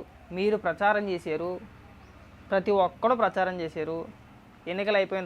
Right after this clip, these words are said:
తర్వాత రెండు వేల పంతొమ్మిదిలో భారీ మెజారిటీతో మీరు గెలిచిన తర్వాత అమ్మఒడి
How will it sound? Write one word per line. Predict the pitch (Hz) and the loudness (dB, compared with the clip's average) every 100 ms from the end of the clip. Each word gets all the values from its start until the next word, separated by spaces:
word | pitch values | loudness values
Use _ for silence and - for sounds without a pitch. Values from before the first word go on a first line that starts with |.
| 170 | -2
తర్వాత | 156 160 202 269 330 - - 170 | -2 0 0 -2 -6 -18 -8 -4
రెండు | 180 196 | 0 2
వేల | 202 185 | 0 -2
పంతొమ్మిదిలో | 175 170 170 202 165 | -6 -6 -2 0 2
భారీ | 170 196 233 208 | 4 4 4 2
మెజారిటీతో | 180 185 175 185 190 | 0 0 -2 -2 -2
మీరు | 185 160 151 | -2 -2 -6
గెలిచిన | 170 214 208 - | -6 -4 -4 -2
తర్వాత | 156 180 170 180 220 - - - - - - - - - 170 | -2 0 0 0 -4 -4 -20 -20 -20 -20 -20 -20 -20 -6 -4
అమ్మఒడి | 202 220 214 | 0 2 2